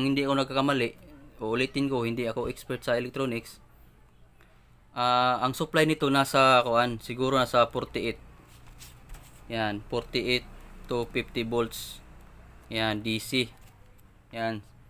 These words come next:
sa mga ganyan karami. Kasi bakit gina-, bakit sinabi kong forty-eight? Kasi ito, ang, ang L E D kasi, ang L E D, ang maximum na supply nito ay, ah, three volts. Yan. Three volts.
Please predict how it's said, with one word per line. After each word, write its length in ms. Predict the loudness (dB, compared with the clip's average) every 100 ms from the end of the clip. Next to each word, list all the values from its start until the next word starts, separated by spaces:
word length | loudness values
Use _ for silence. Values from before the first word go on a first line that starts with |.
| -20 -20 -20
sa 60 | -8
mga 240 | -4 -2
ganyan 240 | -2 -2 -2
karami. 480 | 0 2 2 -2 -8 -18 -20 -20 -20
Kasi 320 | -2 0 4 4
bakit 320 | 2 2 0
gina-, 240 | 2 2
bakit 400 | 2 2 2 0
sinabi 320 | 2 2 2
kong 240 | 0 -2 -2
forty-eight? 480 | -6 -2 0 0 -2 -10 -20 -14 -6
Kasi 480 | -4 0 0 0 -8 -20 -18 -18 -18 -18 -18 -8 -4
ito, 400 | 0 4 6 6
ang, 240 | 8 6 4 2 2 2 2 0
ang 100 | 2
L 160 | 4
E 160 | 4 4
D 140 | 4
kasi, 320 | 4 4 4 2
ang 160 | 2
L 80 | 2
E 140 | 2 4
D, 240 | 2 2
ang 240 | 0 0
maximum 400 | -2 -2 0 2
na 80 | 2
supply 320 | 0 2 2
nito 240 | 4 2 2
ay, 160 | 2 0 -2
ah, 240 | 4 6 4
three 220 | 4 2 4
volts. 460 | 4 2 -4 -12 -10
Yan. 320 | -2 0 0 -6 -16 -20 -20 -20 -20 -20 -20 -20 -18 -18 -18 -18 -18 -20 -20 -20 -20 -20 -20 -8
Three 240 | 2 4 6
volts. 600 | 6 6 4 -4 -10